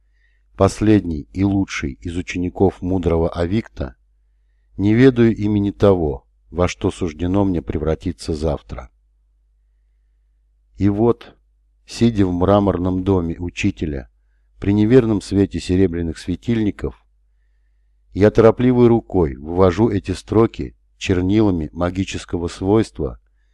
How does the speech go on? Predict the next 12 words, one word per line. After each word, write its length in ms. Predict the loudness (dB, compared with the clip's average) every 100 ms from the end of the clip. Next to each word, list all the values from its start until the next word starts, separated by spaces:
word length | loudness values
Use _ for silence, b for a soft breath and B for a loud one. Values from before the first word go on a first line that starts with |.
| _ _ _ _
на 120 | -8
бесценном 640 | -4 -4 -2 2 4 2 -2
сером 360 | 2 2 2
свитке, 720 | -4 -8 -6 -8 _ -20 -20 _ _ _ _
что 300 | -20 -6 -2
сделан 500 | -2 2 4 4 -2 -10
из 160 | -14 -8
кожи 300 | -4 -4 -2
драконов. 680 | -2 -2 -2 -6 -6 -12 _ _ _ _ _ _ _ _ _ _ _ _ _ _ _ _ _ _ _ _
Записав 560 | -8 -6 -4 2 4 4
свое 340 | 4 4 6
свидетельство, 960 | 4 0 2 2 2 0 -2 -6 -8